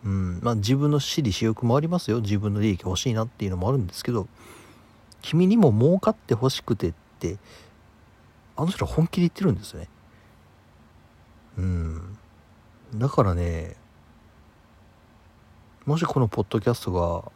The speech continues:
まあ、私のその知り合い等に明るみに出たらですね、ちょっとややこしいことになってしまうんですね。はい。っていうので、あんまりあんまりこのマルチの話は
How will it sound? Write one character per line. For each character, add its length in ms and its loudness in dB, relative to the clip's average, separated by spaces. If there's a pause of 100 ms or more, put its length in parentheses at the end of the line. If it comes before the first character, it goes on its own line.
ま 100 2
あ、 60 0
私 340 -2
の 160 -2
そ 140 -10
の 80 -6
知 160 -6
り 160 0
合 60 0
い 100 -4
等 160 -6
に 80 -6
明 140 -4 (140)
る 80 -2
み 120 -2
に 60 -2
出 100 -2
た 140 -4
ら 100 -8
で 100 -12
す 140 -14
ね、 80 -12 (960)
ち 80 -16
ょ 40 -16
っ 120 -20
と 80 2
や 140 4
や 100 0
こ 160 0
し 180 -2
い 20 2
こ 120 0
と 120 -6
に 80 -20
な 100 -16
っ 120 -16
て 80 -12
し 160 -4
ま 120 -4
う 80 -6
ん 40 -6
で 80 -10
す 100 -14
ね。 140 -6 (640)
は 200 -6
い。 60 -6
っ 80 -8
て 120 -6
い 60 0
う 40 0
の 100 0
で、 100 -2
あ 60 -2
ん 120 -2
ま 100 0
り 100 0
あ 40 0
ん 100 -2
ま 80 0
り 80 -4
こ 140 -6
の 200 -4 (600)
マ 140 0
ル 80 -4
チ 140 -10
の 60 -6
話 360 -6
は 220 -10